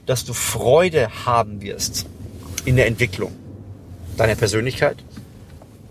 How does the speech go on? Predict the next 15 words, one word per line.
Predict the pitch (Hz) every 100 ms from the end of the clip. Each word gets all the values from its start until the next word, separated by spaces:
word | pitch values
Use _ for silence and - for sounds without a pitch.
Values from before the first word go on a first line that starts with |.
| -
deiner | 113 107
Motivation | 101 98 101 - 107 110 143 - - - - - - - - - - - - - -
und | 110
der | 110
Zielerreichung. | - 123 98 92 - - - - - - - - - - - - -
Also, | 139 131 - -
wir | 113 170
hören | 185 220
uns | 208
beim | 180
nächsten | 175 180 -
Mal | 170 160
und |
nicht | 151 143
vergessen, | 143 139 143 143